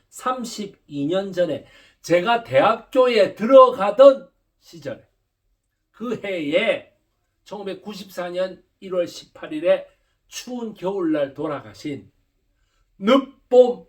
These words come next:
문익환 목사님을 제가 항상 생각합니다. 오늘 돌아가셨습니다. 늦봄 문익환 목사님.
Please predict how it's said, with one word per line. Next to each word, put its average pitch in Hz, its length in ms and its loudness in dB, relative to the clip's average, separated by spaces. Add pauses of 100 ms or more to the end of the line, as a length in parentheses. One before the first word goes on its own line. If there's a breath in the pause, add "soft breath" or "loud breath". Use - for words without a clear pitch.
(100)
문익환 208 960 -10
목사님을 156 960 -10 (140)
제가 123 240 -18
항상 143 520 -18
생각합니다. 120 640 -20 (320)
오늘 226 540 0
돌아가셨습니다. - 880 -14 (460)
늦봄 156 500 -10
문익환 151 440 -12
목사님. 127 600 -18